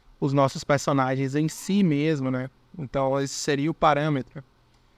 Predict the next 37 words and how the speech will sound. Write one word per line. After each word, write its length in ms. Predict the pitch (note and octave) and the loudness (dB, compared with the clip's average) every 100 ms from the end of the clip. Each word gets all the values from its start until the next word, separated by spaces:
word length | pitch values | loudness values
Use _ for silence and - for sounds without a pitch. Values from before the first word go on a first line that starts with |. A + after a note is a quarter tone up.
| _ - | _ -4
É... 800 | D3+ D#3 D#3 D#3 D#3 D#3 D#3 - - | 0 0 0 0 -2 -2 -4 -8 -4
Em 160 | C4 D4 | 0 0
contrapartida 760 | A#3 G#3+ G3+ G3+ F3+ - D#3+ | 0 -2 -2 -2 -2 -6 -2
a 40 | D#3 | -2
isso 180 | D#3 F#3 | -2 -2
daí, 380 | G#3+ E3 F3 - _ _ - | -2 0 -4 -8 _ _ -2
a 100 | D#3+ | 0
nossa 280 | E3 - | 2 0
tanque 340 | F#3 F3 F3 F#3 | -2 -2 0 0
a 20 | |
gente 200 | E3+ F3 | 0 0
já 180 | D#3+ E3 | 0 0
vai 160 | E3 | 0
fe-, 240 | E3 F3 D#3 _ | 0 -2 -4 _
fechar 460 | _ - D3+ - D#3+ | _ -6 -4 2 2
os 100 | E3 | 2
equipamentos 400 | D#3+ D#3+ D3+ C#3 | -2 -2 -4 -2
dela 180 | C#3+ C#3+ | 0 0
que 300 | - D3+ D3 | -2 -2 0
eu 100 | F#3+ | 0
tenho 180 | F3 D#3 | 0 0
interesse 520 | D3+ C#3 C#3+ - D#3 | 0 -2 -2 -4 -4
nesse 160 | D3 | -4
primeiro 320 | - C#3+ C#3 C3+ | -6 -4 -2 -2
momento, 420 | D3 D3 F#3 D#3 | -2 0 0 -2
né? 140 | D3 - - _ _ _ _ _ | -4 -8 -20 _ _ _ _ _
Provavelmente 640 | - D3 D3+ D#3+ D3+ C#3 E3 | -2 0 2 0 0 -2 -4
nessa 140 | E3 | -4
semana, 360 | - G3+ E3+ F3 | 0 0 0 0
então 160 | F3 | 0
ela 140 | D#3+ D#3+ | 2 2
vai 140 | D#3+ | 0
voltar 320 | D#3+ E3+ D3+ | 0 0 0
a 40 | C#3+ | 0
produzir 380 | D#3 D3+ D3 D#3+ | 0 -4 -2 -2
o 60 | |
lucro. 320 | E3 C3 - | -2 -4 -8